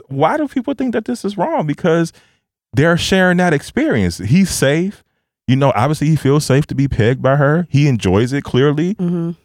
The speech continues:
Speaker 1: But he's still straight. I don't think that he's a gay man because he takes a dildo up his ass? Like, why is, why do we get here
Speaker 2: Yeah.
Speaker 1: to that point?
Speaker 2: I,
Speaker 1: With,
Speaker 2: I
Speaker 1: if someone, uh, Jasmine, if someone in, in, okay.
Speaker 2: Well, yeah, I think, listen, I had my <laughs> response. Now, wait a
Speaker 1: <laughs>
Speaker 2: minute.
Speaker 1: Okay.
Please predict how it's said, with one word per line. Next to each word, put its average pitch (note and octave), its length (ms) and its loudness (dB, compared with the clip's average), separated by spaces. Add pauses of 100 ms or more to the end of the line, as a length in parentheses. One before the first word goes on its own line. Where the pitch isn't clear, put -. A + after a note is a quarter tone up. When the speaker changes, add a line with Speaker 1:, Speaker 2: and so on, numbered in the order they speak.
(340)
Speaker 1:
But F3+ 180 0
he's A3+ 140 0
still B3+ 240 0
straight. - 380 -2 (100)
I D3+ 100 -2
don't E4+ 180 -10
think F#3 160 -4
that B2+ 100 0
he's D3 220 2
a A#2 40 0
gay G#2 240 2
man G#2 320 0
because G#2 600 0 (640)
he A#2 180 2
takes - 560 -6 (180)
a F#2 60 -2
dildo F#2 440 0
up F#2+ 100 -2
his F#2 140 -2
ass? G#2+ 220 0
Like, G2+ 120 2
why A2 320 0
is, G2 280 -4
why G#2+ 240 0
do C3+ 100 -4
we A#2 160 -4
get A2 220 -2
here F#2 140 -2
Speaker 2:
Yeah. E2 160 -4
Speaker 1:
to C#2+ 80 -4
that C#2 100 -6
point? B1 320 -12
Speaker 2:
I, G3+ 100 -2 (460)
Speaker 1:
With, A2+ 340 2
Speaker 2:
I A#2 40 0
Speaker 1:
if A2+ 60 0
someone, B2 460 0
uh, G2+ 120 2
Jasmine, G2 380 0
if F2 80 -2
someone G2 540 -2
in, F#2 320 -4
in, D#2+ 240 -14 (300)
okay. F#2 420 -4
Speaker 2:
Well, F#3+ 100 -6
yeah, F3 320 -4
I G3 40 -2
think, A#3+ 260 -8 (160)
listen, D#3+ 520 -2
I G3+ 80 -2
had G#3 160 2
my F#3+ 140 2
<laughs> E3+ 140 -2
response. - 400 -4
Now, F#3 100 -2
wait G4+ 240 0
a - 40 2
Speaker 1:
<laughs> - 120 2
Speaker 2:
minute. E3 440 -2
Speaker 1:
Okay. G#2+ 260 -2